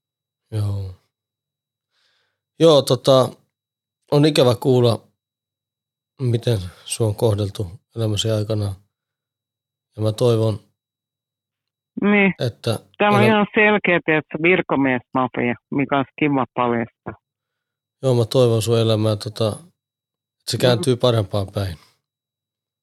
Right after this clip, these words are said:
Speaker 2: Pakko sen on jossain vaiheessa kääntyä.
Speaker 1: Mm. Mut nyt
Speaker 2: Siihen
Speaker 1: he-
Speaker 2: saakka mä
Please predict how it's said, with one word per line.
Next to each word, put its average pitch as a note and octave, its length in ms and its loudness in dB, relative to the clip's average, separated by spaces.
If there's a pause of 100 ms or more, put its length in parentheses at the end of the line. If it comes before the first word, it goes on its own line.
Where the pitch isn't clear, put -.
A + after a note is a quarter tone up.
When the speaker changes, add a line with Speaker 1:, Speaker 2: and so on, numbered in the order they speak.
(640)
Speaker 2:
Pakko G3+ 480 0
sen E3+ 160 2
on D#3 100 0
jossain D3 400 -2
vaiheessa B2+ 260 -4 (100)
kääntyä. A#2+ 400 -6 (440)
Speaker 1:
Mm. A2 380 0 (1600)
Mut D3 100 4
nyt F3+ 180 6
Speaker 2:
Siihen F#3+ 180 4
Speaker 1:
he- - 80 -12
Speaker 2:
saakka D#3 300 -2
mä D3+ 140 0